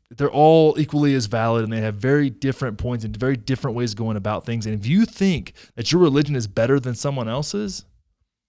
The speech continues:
you're being self-righteous. And if that's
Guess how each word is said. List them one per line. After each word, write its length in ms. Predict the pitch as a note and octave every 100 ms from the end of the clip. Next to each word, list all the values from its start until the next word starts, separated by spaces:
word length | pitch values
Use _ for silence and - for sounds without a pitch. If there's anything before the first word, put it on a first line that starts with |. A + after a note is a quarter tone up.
| _ _ _ _ _ _ _ _ _
you're 140 | - B2
being 260 | F3+ E3+
self-righteous. 920 | B2+ D3 B2 A#2+ A#2+ A#2 D2+ - - - _ _ _ _ _ _ _ _ _ -
And 100 | C3
if 180 | A#2
that's 340 | A#2 E3 G3+